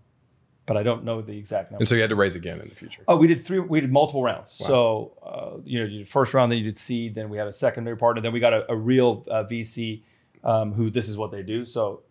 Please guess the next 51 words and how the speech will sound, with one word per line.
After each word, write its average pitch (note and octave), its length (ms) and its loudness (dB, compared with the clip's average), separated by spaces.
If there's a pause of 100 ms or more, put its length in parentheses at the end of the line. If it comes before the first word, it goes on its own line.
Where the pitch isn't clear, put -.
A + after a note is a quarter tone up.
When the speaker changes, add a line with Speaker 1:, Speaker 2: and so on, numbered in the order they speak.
(320)
Speaker 1:
we B2+ 140 2
had B2+ 100 6
a A2 120 6
partner C#3+ 420 2
in B2+ 80 2
Mexico A#2+ 500 0 (460)
who A#2+ 140 4
had A2 180 4
a - 20 -4
fund, C3 360 0 (360)
and A2+ 160 -2
then A2 100 -2
we A2 120 -2
had G#2+ 400 2
a A2+ 60 -6
U A#2+ 160 2
S A#2 60 -4
partner A#2 240 0
who G#2 60 -2
they A2 120 0
were, G#2 260 -2
um, G#2 340 0 (420)
I - 40 2
would A#2 80 2
just A2 100 -6
call A#2 140 0
them G#2 100 -6
wealth A2 220 -2
individuals G#2+ 500 -6
who A2 240 -6
liked G#2 320 -2
our G2 160 -2
idea G#2+ 220 -6
and A2 100 -6
they G#2 60 -10
wanted G2 220 -14
to G2 40 -18
back F#2+ 300 -4
us. - 260 -18 (480)
And G#2+ 360 -2
that A2+ 160 0
started G#2+ 400 2
everything. F#2+ 480 -14
And A2 120 -8
then G#2+ 200 -8
as B2 240 4
we A#2+ 100 -4
got A2 380 4
on A2+ 80 -4
there, A#2 160 0
we, A2 160 -4